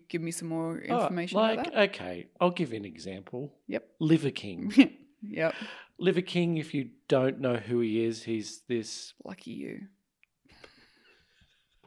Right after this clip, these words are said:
Speaker 2: fitness, uh, guru who I started to follow when he spoke, he started to talk about sort of, like, nose to tail eating, and specifically liver and, and what,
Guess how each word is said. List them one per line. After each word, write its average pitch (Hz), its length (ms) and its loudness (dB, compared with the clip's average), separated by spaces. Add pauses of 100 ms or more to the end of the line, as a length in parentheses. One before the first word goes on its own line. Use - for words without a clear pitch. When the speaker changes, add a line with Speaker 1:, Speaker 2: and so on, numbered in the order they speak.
(1300)
Speaker 2:
fitness, - 960 -2 (220)
uh, 113 160 0 (140)
guru 123 680 0 (360)
who 135 340 4 (720)
I 151 180 8
started 156 460 2
to 123 80 -6
follow 113 280 0
when 107 140 0
he 101 60 -6
spoke, - 400 -4 (140)
he 123 120 -6
started 156 360 -4
to - 60 -14
talk 104 180 -6
about 95 340 -2
sort 95 140 -10
of, 98 80 -6
like, 92 200 -4
nose 95 340 -8
to - 100 -16
tail 90 360 -10
eating, 90 300 -10
and 92 120 -10
specifically 110 880 -10 (1080)
liver 101 420 -6 (380)
and, 92 340 -8 (100)
and 95 220 -10
what, 95 140 -8